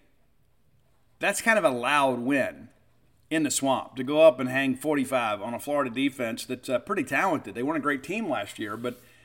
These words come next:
at the moment it was a loud win. The next week they host Ole Miss, who was number seven in the country. Um,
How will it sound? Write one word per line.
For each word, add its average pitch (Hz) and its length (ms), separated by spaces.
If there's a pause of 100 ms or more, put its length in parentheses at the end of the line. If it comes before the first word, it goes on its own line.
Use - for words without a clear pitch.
(320)
at 151 160
the 156 80
moment 190 400
it 165 80
was 147 120
a 143 60
loud 143 380
win. 127 400 (1200)
The 143 220
next 175 340
week 151 400 (160)
they 135 140
host 147 400 (600)
Ole 156 200
Miss, 156 500 (140)
who 135 80
was 131 160
number 160 240
seven 165 340
in 131 80
the 113 80
country. 131 540 (920)
Um, 113 520